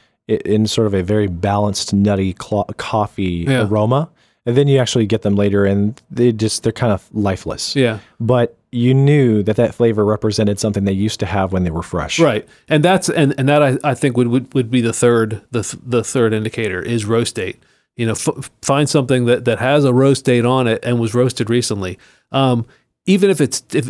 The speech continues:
Speaker 2: if it's not great coffee, but it was roasted maybe a week ago, it's gonna be, it's gonna be better than, than,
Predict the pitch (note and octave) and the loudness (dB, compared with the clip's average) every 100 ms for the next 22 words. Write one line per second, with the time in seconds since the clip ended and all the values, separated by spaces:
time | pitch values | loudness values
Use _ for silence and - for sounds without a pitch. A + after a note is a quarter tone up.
0 | - B2+ C3+ - C#3+ C3+ C3+ C3 - C3+ | -4 -2 0 2 0 2 0 0 0 0
1 | C3+ C3 A#2+ G#2+ _ B2+ B2+ B2+ A2 B2 | 0 0 -2 -4 _ 0 0 -2 0 0
2 | B2 C3 A#2 A#2 B2 A2 A#2 A#2+ C3 C3+ | 0 0 0 0 0 0 -2 -2 0 2
3 | C#3 - _ _ _ _ C3 - E3+ D#3 | 0 -4 _ _ _ _ -6 -2 0 2
4 | B2+ A#2+ - C#3+ D3 A#2+ C3 C3 B2 A2+ | 2 0 -2 -2 0 2 2 4 2 2
5 | A2+ G#2+ A2 G#2+ A2 G#2 G#2 | -2 -2 -6 -4 -4 -4 -8